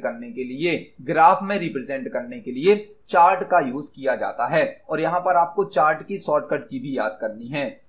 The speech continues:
एफ़ इलेवन के द्वारा हम एमएस Excel में chart insert कर सकते हैं। F eleven shortcut की के द्वारा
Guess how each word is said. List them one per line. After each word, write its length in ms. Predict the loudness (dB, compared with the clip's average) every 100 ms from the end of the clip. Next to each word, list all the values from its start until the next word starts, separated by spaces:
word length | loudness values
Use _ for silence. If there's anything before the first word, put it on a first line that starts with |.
| _ 0
एफ़ 300 | 4 6 4
इलेवन 540 | -4 -4 -4 -4 -8
के 140 | -4 -4
द्वारा 640 | 0 0 4 4 4 -10 _ 0
हम 220 | 0 0
एमएस 380 | -4 -2 -4 -6 -8
Excel 340 | -8 -6 -6
में 120 | -6 -8
chart 460 | 2 6 6 4 -12
insert 440 | -12 -6 -6 -4
कर 160 | -6 -6
सकते 340 | -6 -12 -10
हैं। 240 | -6 -2 -2 -4 _ -2
F 220 | 2 2
eleven 400 | 0 -4 -4 -4
shortcut 460 | -4 -2 0 -2 -6
की 120 | -8
के 120 | -6
द्वारा 360 | -2 0 4 2